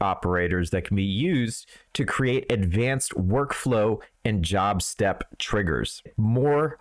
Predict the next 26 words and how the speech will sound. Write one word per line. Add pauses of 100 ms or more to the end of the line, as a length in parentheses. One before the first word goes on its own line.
(200)
logic (320)
around (160)
when
things
happen (320)
on
Circle
C
I. (260)
When
does
a
workflow
run? (320)
When
does
a
job
step
run? (320)
That's
what
we're
giving
you
here.